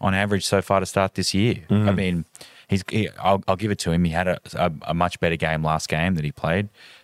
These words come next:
Speaker 1: um, that I saw. But, you know, it's, uh, it's miles away from what we were sold, that's for sure.
Speaker 2: Right. There was that sort of idea of, well, maybe he,
Speaker 1: Mm.
Speaker 2: he gives them the thing that they need the
Speaker 1: He was
Speaker 2: most.
Speaker 1: gonna be the defensive
Speaker 2: The
Speaker 1: anchor.
Speaker 2: defensive end, and then also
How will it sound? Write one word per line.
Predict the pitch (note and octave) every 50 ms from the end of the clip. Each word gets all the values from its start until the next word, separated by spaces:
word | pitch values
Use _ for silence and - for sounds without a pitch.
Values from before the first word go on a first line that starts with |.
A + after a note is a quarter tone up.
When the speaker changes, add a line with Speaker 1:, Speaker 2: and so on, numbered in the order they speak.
| _ -
Speaker 1:
um, | D#2 D#2+ D#2 D2+ D2+ D#2 D#2 D#2 C#2+ C#2 - -
that | D#2+ D#2+
I | D#2+ E2
saw. | D#2+ - - F#2 F2+ F#2
But, | E2+ - E2 D#2 D2 - _ - - - - - - - - _ _ - -
you | G2
know, | F2 E2 D#2+ D#2+ E2+ -
it's, | D#2+ D#2+ - - - - - -
uh, | E2+ D#2 D2+ D2+ - - _ _ _ _ _ _ _ -
it's | - - - - - _ _ _ _ _ -
miles | G2 F#2+ G2 A2 B2+ C#3+ D3 B2 G2
away | F#2 D#2+ E2 E2 D#2 D2 C#2+ D2 - _ _ _ _ _ _ _
from | _ - - - F2 E2 E2
what | E2 E2+
we | D#2+ E2
were | D2+ D2
sold, | - - - F2+ D#2+ D2+ - - - -
that's | E2+ E2+ -
for | - -
sure. | - - - - - - _ - - - - - - -
Speaker 2:
Right. | F2+ G2+ G2+ G2 E2+ E2 -
There | - G2 F#2+
was | F#2 F#2 D#2 D2+
that | E2 F#2 F2 E2+ - - _ _ _ -
sort | - - - - F2
of | E2+ D#2 D2+
idea | E2+ E2 E2 D2+ E2+ E2 D#2+ D#2+
of, | D#2 C#2+ - - - _ _ _ - - _
well, | - E2+ D2+
maybe | D#2 F2 F#2 A2+ A2 F2 E2 E2 F2 G2+ G#2+ _ _ _ _ _ _ _ _ _ _ _ _ _ _ _
he, | - G#2 G2+ G2
Speaker 1:
Mm. | F2
Speaker 2:
he | G2+ G2+ G#2
gives | - G2+ G2+ F2+ -
them | F#2+ F2 F2+ - - _ _ _ _ _
the | - - G2+ - - -
thing | - - G2 F2
that | D#2+ -
they | E2 E2 E2
need | E2 F2 F2 E2
the | F2+ A#2
Speaker 1:
He | B2+
was | F#2 G2+
Speaker 2:
most. | B2 C3+ C3
Speaker 1:
gonna | B2
be | A#2+ B2
the | A#2 A2
defensive | G#2+ A2 - - A#2 A2+ - A2 G2+
Speaker 2:
The | G#2+
Speaker 1:
anchor. | A2 C#3 G2
Speaker 2:
defensive | - G#2+ - - A2 G#2+ G2+ - G2+ F2
end, | F#2+ G2 A2+ B2
and | - - A2 A2+
then | A2 A2 A2
also | A#2 A#2+ A#2+ - - A2 G#2+ G#2 G2